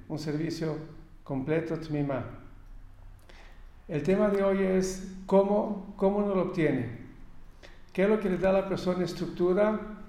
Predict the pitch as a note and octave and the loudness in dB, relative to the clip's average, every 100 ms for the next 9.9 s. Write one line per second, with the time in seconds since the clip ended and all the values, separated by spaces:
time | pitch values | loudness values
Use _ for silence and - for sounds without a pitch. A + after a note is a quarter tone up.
0 | - D3 C#3+ D3 C#3+ C#3 E3 E3+ A#3 A#3+ | -4 -2 -2 -2 -4 -2 2 4 4 0
1 | - - - - - - - - - C#3+ | -6 -12 -16 -18 -18 -18 -20 -16 -4 -2
2 | F3+ F#3 F3 E3+ D#3+ E3+ G3 G#3 G#3 - | 0 0 2 2 2 2 2 2 0 -8
3 | - - F3+ G#3+ G#3+ - - - - E3+ | -14 -2 2 2 0 -6 -10 -12 -8 -4
4 | E3+ E3 D#3 D3 G3 A3 - - - - | -2 -2 0 2 2 0 -4 -10 -16 -14
5 | - D#3 - E3+ D3 D#3+ D#3+ G3+ A3 G#3 | -6 -4 -2 -2 0 0 2 4 2 0
6 | - E3+ E3+ E3 F3+ G3+ F#3+ - E3+ - | -4 -4 0 0 2 2 0 -4 -4 -2
7 | E3 D#3 C#3+ B2 A#2 - - - - - | 0 0 0 -4 -4 -8 -14 -18 -16 -18
8 | - - - - E3+ D3+ E3 - G#3+ A3+ | -16 -18 -16 -10 -6 -2 -2 0 0 2
9 | G#3+ G#3+ G#3+ G#3+ G3 G#3 G#3+ - - | 2 2 2 2 2 2 0 -8 -10